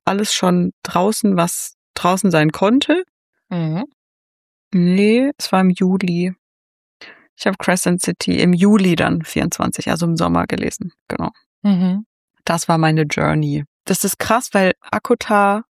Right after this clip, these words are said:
Speaker 1: war das erste Buch, wo ich jemals das Bedürfnis hatte, das möchte ich noch mal lesen.
Speaker 2: Ja.
Speaker 1: Und dann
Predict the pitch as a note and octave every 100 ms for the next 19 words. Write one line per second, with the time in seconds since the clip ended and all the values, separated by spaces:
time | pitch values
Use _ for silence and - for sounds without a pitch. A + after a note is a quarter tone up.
0 | _ _ _ F#3+ F#3+ F#3 - F#3+ G3+ -
1 | G3 G#3 G3 - F3+ F3 F3+ F#3 F#3+ F3+
2 | F#3 - - - E3 F3 F3+ F3+ - F3+
3 | E3 E3 - F3 - D#3+ E3 - - -
4 | D#3+ - E3 E3 _ _ _ - F#3+ -
5 | _ G3 F#3 F#3